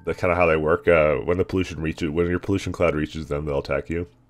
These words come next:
Uh, you have water, frequency, size, um, and then you have a bunch of terrain here, like grass, dirt, sand, desert. Trees,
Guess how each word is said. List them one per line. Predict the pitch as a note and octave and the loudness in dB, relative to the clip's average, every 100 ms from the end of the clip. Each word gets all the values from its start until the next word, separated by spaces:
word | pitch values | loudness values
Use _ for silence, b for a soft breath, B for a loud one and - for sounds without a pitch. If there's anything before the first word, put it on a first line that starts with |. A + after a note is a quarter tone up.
| B B B B B B _ | B B B B B B _
Uh, | E2 E2 E2+ E2 | 2 4 4 4
you | |
have | F2 D#2 | 2 4
water, | E2+ F2+ F2+ F#2+ F#2 F#2 F#2+ F2 - - | 6 6 8 6 6 6 4 -2 -12 -16
frequency, | - F2 E2+ - F2+ | -6 -6 -6 -4 -4
size, | - E2 E2 D#2+ D#2+ D#2+ D#2+ - - _ b b b b _ _ - | 2 4 4 4 4 2 -2 -10 -18 _ b b b b _ _ -4
um, | C#2+ D2 C#2 D2+ D2 C#2+ - - - | 0 0 0 -2 -4 -10 -18 -20 -6
and | A2 | 2
then | A#2 A#2 | 4 6
you | |
have | G#2+ G#2+ | 6 8
a | |
bunch | G#2 G#2 | 8 6
of | F#2 | 2
terrain | G2+ F2+ F2+ | 2 4 4
here, | F#2 F#2 | 2 2
like | E2 | 2
grass, | D2+ E2 D#2+ - | 2 2 2 0
dirt, | D2+ D2+ | -2 -2
sand, | - C#2+ C#2 C#2 - - - | -4 -4 -4 -6 -10 -18 -12
desert. | - C#2+ D2 D2 - b b b - | -2 -2 0 -4 -6 b b b -10
Trees, | - D3 D3+ A#2 C#3+ - - | 4 8 10 8 6 2 -12